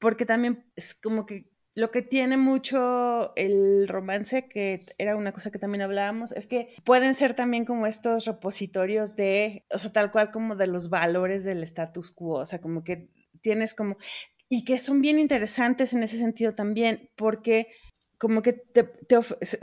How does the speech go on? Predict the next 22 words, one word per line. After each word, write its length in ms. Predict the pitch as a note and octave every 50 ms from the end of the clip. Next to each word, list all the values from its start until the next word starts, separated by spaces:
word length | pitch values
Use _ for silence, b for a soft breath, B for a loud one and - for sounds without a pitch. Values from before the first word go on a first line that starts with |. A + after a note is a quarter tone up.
| F3+ F3+ - E3
o 60 | - F#3+
sea, 160 | - G#3+ A3
que, 220 | - A#3 G#3+ E3+
que 120 | - B3 A#3+
luego 300 | A#3+ B3 A#3 A#3+ C#4 C4+
es, 160 | C4+ C4 C4 -
es 120 | - A#3+ -
algo 180 | B3 A#3 B3+ B3
que 100 | - A#3+
sucede 400 | - A3+ G#3 - A3+ G#3 A3 A3
como 240 | A3 A3+ A3 G#3+ G3+
en 80 | G3+
muchas 300 | G3+ G3+ G3+ - A3 G#3+
historias, 480 | G#3 G3+ - - G3 F3+ F#3+ G3+ G3+ A3
incluso 400 | G#3+ G#3+ A3+ A3 A3 - C4+ C4+
cuando 240 | C#4 B3 G#3+ G3+ G3+
se 160 | - F#3 F3+
salen 600 | - - A3 G#3+ A3 A#3+ A#3+ C4 D#4 E4 - _ _ _ _
de 200 | - - F#3 F#3+
eso, 320 | G3 G#3 - - B3+ B3 -
al 140 | - F#3 G3+
final 500 | G3+ - G#3 G#3+ A3 A3+ A3+ A3 A3 _